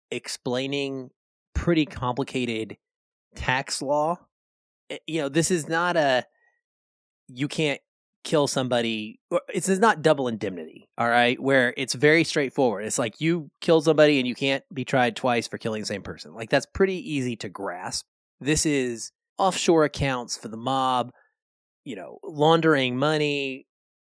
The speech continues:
you know, putting it through shell companies, and then trying to have entire conversations built around how you can lower someone's tax rate and then them paying you a fee,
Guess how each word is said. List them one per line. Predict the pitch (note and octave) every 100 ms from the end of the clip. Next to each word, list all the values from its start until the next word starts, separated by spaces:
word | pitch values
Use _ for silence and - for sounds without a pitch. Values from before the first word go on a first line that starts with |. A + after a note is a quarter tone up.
| _
you | G#2+
know, | D#2 -
putting | - F#3
it | D#3+ -
through | A2+
shell | - F#3 E3
companies, | D#3+ D#3+ D3 D#3+ D#3 C#3+ C#3+ C3+ -
and | - C#3+
then | C#3 C3+ B2+ -
trying | - C#3+ C#3+ C#3+ B2+
to | - C#3 B2 A#2
have | - C#3+ C3
entire | B2+ - C#3 C#3+
conversations | C#3+ B2+ A#2 C3+ B2+ A#2 -
built | A#2+ B2
around | A#2 A2 G#2 G#2+ - _ _ _ _ _ _ -
how | C3+ C#3
you | C#3 B2+
can | - A#2+
lower | A2+ A#2+ C3 C3
someone's | B2 C3+ B2 A#2 A2+ -
tax | - C#3+ C#3 - -
rate | G2 G2 - - _ _ _ _ _ -
and | C3+ C3+
then | C3 A#2+ A2+
them | A#2+ B2+ B2+
paying | C#3+ C3 B2
you | A2+ G#2
a |
fee, | - - G#3 E3 C#3 A#2+